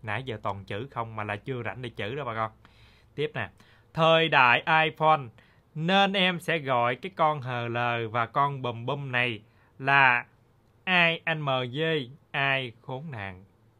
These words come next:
Cho tụi nó được tự hào, có chữ Y trong câu nói. À, chữ tôi, cứ chữ miệng có chữ Y giống iPhone là ngon cơm." Ừ, ngon lắm.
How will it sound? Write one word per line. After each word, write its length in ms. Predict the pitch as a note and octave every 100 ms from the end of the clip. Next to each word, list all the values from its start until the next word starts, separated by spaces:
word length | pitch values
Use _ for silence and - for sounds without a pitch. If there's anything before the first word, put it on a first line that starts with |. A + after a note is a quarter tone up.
| _
Cho 220 | C#3 B2 A#2+
tụi 300 | A#2+ G#2+ A2+
nó 320 | A#2+ B2+ G3
được 220 | C#3 -
tự 300 | G#2 A2 A2
hào, 460 | A2+ A#2+ B2 A2+ G#2+ _ _ -
có 180 | F#3
chữ 300 | G#3+ C3+ B2+ F3+
Y 420 | F#3 F#3+ F3 C#3 -
trong 200 | D3+ C3+
câu 200 | C#3 B2
nói. 460 | A#2+ C3+ F3 A#3+ G3 _ _ _ _ _ _ -
À, 540 | C#3+ C#3 C3+ C3+ C3+ A#2
chữ 200 | C#3+ D#3+ F#3
tôi, 380 | G3 F#3+ F3+ C#3+ _ _ _ _ _ _ _ _ _ _ _ _ _ _ -
cứ 220 | G#3 C#4 G#3
chữ 340 | C#3 C#3+ A#3 - -
miệng 380 | B2+ B2+ D3+
có 200 | E3+ G#3
chữ 300 | A#3+ - A#2+ -
Y 280 | D#3+ D3+ C3+
giống 460 | B2 C3+ B2+ F3+ F3+ D3
iPhone 380 | C3+ C3+ C#3 B2 - _ _ -
là 240 | G#2 G#2
ngon 400 | G#2+ B2+ B2+ B2+
cơm." 320 | A2+ B2+ A2+ G#2 _ _ _ _
Ừ, 320 | A#2+ A2 G#2+
ngon 360 | G2+ A2 A2 A2
lắm. 280 | A2 C#3